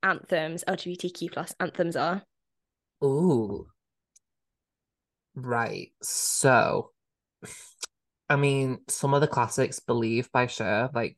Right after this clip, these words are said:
Speaker 2: can't go wrong with.
Speaker 1: You, I mean,
Speaker 2: I'm Coming Out by Diana Ross.
Speaker 1: that's
Speaker 2: But
Speaker 1: obvious.
Speaker 2: Oh, obvious, yeah. But I love, like,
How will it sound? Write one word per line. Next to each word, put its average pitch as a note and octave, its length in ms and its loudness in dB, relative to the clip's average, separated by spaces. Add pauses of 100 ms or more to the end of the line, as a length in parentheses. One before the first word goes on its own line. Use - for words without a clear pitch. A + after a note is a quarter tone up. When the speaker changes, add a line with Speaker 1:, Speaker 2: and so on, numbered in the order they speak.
Speaker 2:
can't A2+ 260 0
go A2+ 60 2
wrong A2+ 220 0
with. A2+ 360 0
Speaker 1:
You, F#3 340 -6
I F#3 80 -2
mean, D#3 400 -10
Speaker 2:
I'm C#3 200 4
Coming C3+ 220 2
Out B2 140 4
by C3 120 0
Diana A#2+ 320 -2
Ross. G#2+ 580 -6 (320)
Speaker 1:
that's - 360 4 (440)
Speaker 2:
But - 100 -14 (300)
Speaker 1:
obvious. - 640 -2
Speaker 2:
Oh, D3 180 6
obvious, B2 500 4
yeah. A#2 280 4
But C#3 200 -2 (120)
I D3 200 2
love, C3 440 4
like, C3 440 4